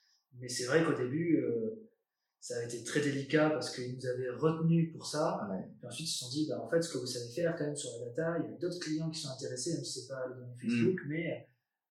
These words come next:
Speaker 1: euh, dans la visualisation, dans l'analyse, on est intéressé. Et au final, on a construit une offre avec eux.
Speaker 2: D'accord.
Speaker 1: On a, ils nous ont conservé à Station F et on a fait, ouais, euh, dix-huit mois ensemble
Speaker 2: D'accord.
Speaker 1: à Station F.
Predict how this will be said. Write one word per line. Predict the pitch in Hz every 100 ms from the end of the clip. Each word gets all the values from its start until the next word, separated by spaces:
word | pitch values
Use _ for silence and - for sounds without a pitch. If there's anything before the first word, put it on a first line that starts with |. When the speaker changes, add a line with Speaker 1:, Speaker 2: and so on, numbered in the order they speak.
| 113
Speaker 1:
euh, | 110 110
dans | 143
la | 143
visualisation, | 135 135 131 127 123 170 165
dans | 131
l'analyse, | 127 123 139 165 156 127
on |
est | 123
intéressé. | 120 113 - 160 170
Et | 139
au | -
final, | 147 165 143
on | 131
a |
construit | 156 - 180
une | 165
offre | 175 -
avec | 143 139 160
eux. | 196 - 107
Speaker 2:
D'accord. | 110 110 101 - - _ -
Speaker 1:
On | 160
a, | 160 156 156
ils | 156
nous | 151 143
ont | -
conservé | 170 - 156 160
à |
Station | - - - - 135
F | 180 196 - -
et | 143
on | 123
a | 120
fait, | 156 160 170 156
ouais, | 143 170 151
euh, | 113 113 113 117
dix-huit | 147 143 147 147
mois | 147 151
ensemble | - 156 165 180 175 147
Speaker 2:
D'accord. | 160 170 -
Speaker 1:
à | 156
Station | 160 - 143
F. | 165 202